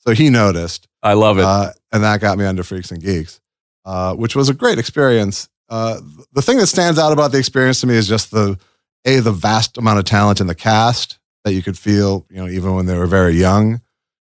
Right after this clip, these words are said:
Speaker 1: And, um, just the, the good feeling throughout the entire production of everyone sort of, like, trying to do their best work and being proud of it. And you don't always feel that in T V.
Speaker 2: No, certainly not. But everybody was trying to keep their, raise their game.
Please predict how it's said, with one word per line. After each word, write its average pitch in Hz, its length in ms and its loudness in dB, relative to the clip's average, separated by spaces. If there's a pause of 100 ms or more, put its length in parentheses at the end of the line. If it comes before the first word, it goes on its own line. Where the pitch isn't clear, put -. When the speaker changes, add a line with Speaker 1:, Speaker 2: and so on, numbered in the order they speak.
(140)
Speaker 1:
And, 92 460 0
um, 87 540 -4 (460)
just 123 280 -2
the, 104 360 2 (220)
the 110 180 -2
good 117 300 0
feeling 113 340 4
throughout 104 320 0
the 98 80 -4
entire 98 460 -2
production 101 600 -2
of 87 120 -2
everyone 95 440 2
sort 92 220 0
of, 90 120 -2 (220)
like, 87 200 -8 (540)
trying 90 360 0
to 90 80 -2
do 87 160 -2
their 87 140 -2
best 80 500 -12
work 78 340 -6 (240)
and 78 220 -14
being 82 220 -6
proud 85 320 -10
of 92 100 -4
it. 107 220 0 (140)
And 78 220 -20
you 98 80 -14
don't 175 160 -6
always 143 240 -2
feel 143 260 0
that 85 180 -2 (160)
in 104 80 -2
T 92 180 -4
V. 80 260 -10
Speaker 2:
No, 113 340 0
certainly 113 360 0
not. 98 260 -2 (640)
But 170 100 2
everybody 170 340 2
was 135 120 0
trying 151 180 0
to 117 60 0
keep 139 200 -8
their, 113 200 -2
raise 127 300 0
their 113 120 0
game. 104 360 -2